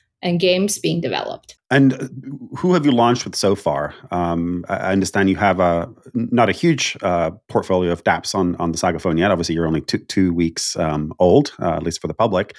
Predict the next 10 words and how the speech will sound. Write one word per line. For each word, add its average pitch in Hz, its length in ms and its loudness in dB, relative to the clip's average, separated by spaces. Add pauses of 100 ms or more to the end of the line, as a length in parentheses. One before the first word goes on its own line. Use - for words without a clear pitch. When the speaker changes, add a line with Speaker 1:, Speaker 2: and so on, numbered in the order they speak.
(340)
Speaker 2:
Um, 101 300 2
but 107 100 2
who 131 120 2
have 139 120 2
you 127 60 2
launched 110 400 0
with 101 360 2
and, 92 480 0
uh, 85 380 0 (640)
uh, 80 240 -6